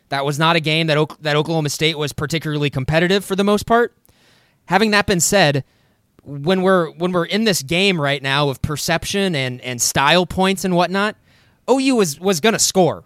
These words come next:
after that, and it was gonna be twenty-four to seven. I mean, <sighs> game, the game is over at that point in time, in all likelihood. And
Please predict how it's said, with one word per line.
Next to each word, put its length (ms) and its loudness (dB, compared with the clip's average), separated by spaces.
after 300 -2
that, 260 -2
and 80 -2
it 20 0
was 140 0
gonna 120 0
be 80 0
twenty-four 460 -2
to 80 -4
seven. 440 -2
I 80 -2
mean, 220 0
<sighs> 440 -20
game, 200 4
the 200 0
game 220 4
is 100 4
over 400 6
at 140 -4
that 200 0
point 220 -4
in 80 -6
time, 320 -2
in 80 0
all 100 2
likelihood. 640 0
And 200 0